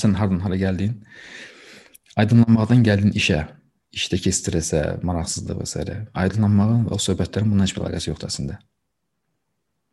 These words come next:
Qəribədir ki, insanlar bu iş stresindən qurtulmaq üçün aydınlanmağa çalışırlar. Hansı ki, o <laughs> tamam ayrı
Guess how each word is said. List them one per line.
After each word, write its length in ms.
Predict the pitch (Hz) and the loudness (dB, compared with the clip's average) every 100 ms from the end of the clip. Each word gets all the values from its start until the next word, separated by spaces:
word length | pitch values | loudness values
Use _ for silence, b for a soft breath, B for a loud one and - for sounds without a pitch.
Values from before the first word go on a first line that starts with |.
| _ _ _ _ _ _ _ _ _ _ _ _ - | _ _ _ _ _ _ _ _ _ _ _ _ -2
Qəribədir 360 | 110 117 156 156 | 2 4 4 4
ki, 100 | 107 | 4
insanlar 320 | 104 110 123 104 | 4 4 6 4
bu 120 | - | 0
iş 140 | 110 - | -2 -2
stresindən 440 | - 92 95 92 87 | -2 -2 0 0 0
qurtulmaq 400 | 95 90 90 95 | -4 -2 -2 0
üçün 140 | 104 | 0
aydınlanmağa 360 | 92 87 82 82 | 0 0 0 -2
çalışırlar. 480 | - - 85 107 - _ _ | -4 -6 -6 -8 -14 _ _
Hansı 280 | - 104 123 | -2 0 0
ki, 160 | - 104 | 0 0
o 100 | 104 | 0
<laughs> 40 | 113 117 B B B _ _ _ _ _ _ _ B B B B B B B - _ _ b b b b _ - | -4 -8 B B B _ _ _ _ _ _ _ B B B B B B B -10 _ _ b b b b _ -2
tamam 220 | 123 147 139 | 4 6 6
ayrı 220 | 113 123 | 4 2